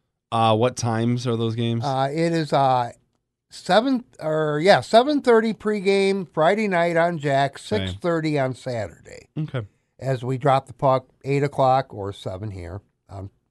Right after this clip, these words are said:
Speaker 2: on, which would be seven here.
Speaker 1: Yep. The team
Speaker 2: Or
Speaker 1: had a s-
Speaker 2: seven there, I should say.
Speaker 1: split with Omaha over the weekend. Uh, one game one, lost game two. I was at game two. I left after the second period.
Speaker 2: Yeah.
Speaker 1: I just saw that ending coming.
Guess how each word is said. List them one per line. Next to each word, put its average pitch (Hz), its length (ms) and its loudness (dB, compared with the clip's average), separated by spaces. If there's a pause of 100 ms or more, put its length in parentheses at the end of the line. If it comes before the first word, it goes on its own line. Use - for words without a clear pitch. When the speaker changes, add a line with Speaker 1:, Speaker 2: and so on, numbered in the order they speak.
(100)
Speaker 2:
on, 101 520 -12
which 117 360 -8
would 110 160 -12
be 131 160 -8
seven 87 360 -14
here. 92 300 -18 (220)
Speaker 1:
Yep. 120 260 2 (160)
The 131 140 2
team 165 260 4
Speaker 2:
Or 165 40 4
Speaker 1:
had 143 80 4
a - 20 2
s- 131 40 -4
Speaker 2:
seven 143 300 2
there, 113 400 -2
I 101 80 -12
should 95 240 -14
say. 90 260 -18
Speaker 1:
split - 480 2
with 131 180 -2
Omaha 120 640 6
over 107 220 -2
the 101 80 -4
weekend. 101 880 -4
Uh, 98 220 -4
one 110 240 2
game 101 260 2
one, 101 200 0
lost 95 320 -4
game 90 260 -6
two. 151 520 2 (320)
I 113 120 0
was 120 180 4
at 123 120 4
game 113 260 2
two. 110 220 -2
I 98 120 -2
left 104 400 -2
after 104 240 -2
the 92 140 -8
second 92 300 -8
period. 92 360 -4
Speaker 2:
Yeah. 131 140 -2
Speaker 1:
I 95 40 -2
just 92 240 -8
saw 92 300 -4
that 90 320 -8
ending 87 340 -8
coming. 95 500 -6